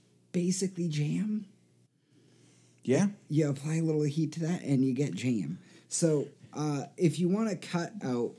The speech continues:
Speaker 1: the middleman in some of your cocktails this, uh, this fall, then go get some bespoke jam or counter jam, whatever, whatever your favorite jam is, your favorite preserves,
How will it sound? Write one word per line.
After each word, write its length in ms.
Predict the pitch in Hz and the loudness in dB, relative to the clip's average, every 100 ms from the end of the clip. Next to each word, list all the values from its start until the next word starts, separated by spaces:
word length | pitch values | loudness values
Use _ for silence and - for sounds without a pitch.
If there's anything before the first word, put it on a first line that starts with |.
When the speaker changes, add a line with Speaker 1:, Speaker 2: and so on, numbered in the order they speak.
| 131 | -2
Speaker 1:
the 120 | 123 | 4
middleman 640 | 123 117 110 107 101 98 | 4 4 2 0 0 -2
in 100 | 95 | -2
some 220 | - 101 | -2 -2
of 80 | 98 | -2
your 140 | 80 | -2
cocktails 720 | 87 180 185 - 131 110 104 95 | -4 -4 -4 -2 0 0 -2 -6
this, 400 | 110 98 - - - - - _ - | -4 -2 -2 -4 -12 -20 -20 _ -6
uh, 200 | 107 95 | -4 -2
this 240 | 107 107 | -2 -2
fall, 340 | - 95 95 95 - _ - | -2 -4 -4 -8 -14 _ -8
then 480 | 123 135 131 135 - - _ _ _ _ 143 | 0 0 2 0 -4 -10 _ _ _ _ -2
go 380 | 135 156 202 190 - - | 2 2 2 -2 -10 -2
get 260 | 147 156 | 0 0
some 640 | - - 151 147 135 127 - - | 0 2 4 4 4 0 -4 -2
bespoke 560 | 127 123 - 131 120 | 0 2 0 0 0
jam 440 | 113 117 117 117 113 | -2 0 2 2 2
or 140 | 104 | 0
counter 400 | 95 131 127 120 | -4 -2 2 2
jam, 300 | 113 107 104 | 2 0 -2
whatever, 420 | 110 160 160 147 | 0 0 2 0
whatever 340 | 139 143 165 180 | 0 0 0 2
your 120 | 151 | 2
favorite 400 | 139 147 131 95 | 2 2 2 0
jam 400 | 95 107 104 95 | -2 -2 -2 -2
is, 340 | - 85 92 - | -2 -4 -6 -8
your 80 | |
favorite 360 | - 131 107 - | -4 -4 -2 -6
preserves, 720 | - 95 131 131 123 110 - | -6 -4 -2 0 0 -2 -8